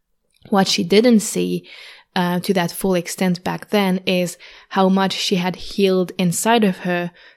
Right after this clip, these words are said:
to finally gather the courage and a healthy sense of self-worth and self-love to leave her husband and remove herself from a toxic relationship. All of that would have not been possible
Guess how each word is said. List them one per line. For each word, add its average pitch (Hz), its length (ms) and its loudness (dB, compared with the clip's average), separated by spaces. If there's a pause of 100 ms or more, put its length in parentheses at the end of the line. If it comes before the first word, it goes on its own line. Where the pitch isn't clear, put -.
to 202 120 2
finally 190 640 0
gather 175 360 -2
the 175 140 -2
courage 196 640 0 (380)
and 180 480 0
a 185 140 0
healthy 185 460 0
sense 185 380 -2
of 185 140 -4
self-worth 185 640 -4
and 180 140 -4
self-love 180 800 -4 (420)
to 190 420 2 (260)
leave 190 320 2
her 180 80 -2
husband 208 600 4
and 180 320 -2 (500)
remove 196 360 6
herself 180 420 -2
from 180 160 -2
a 180 100 -2
toxic 175 540 -6
relationship. 175 800 -6 (460)
All 185 180 4
of 208 140 0
that 202 160 2
would 196 120 -2
have 185 160 -2
not 185 300 0
been 185 380 -2 (260)
possible 185 680 0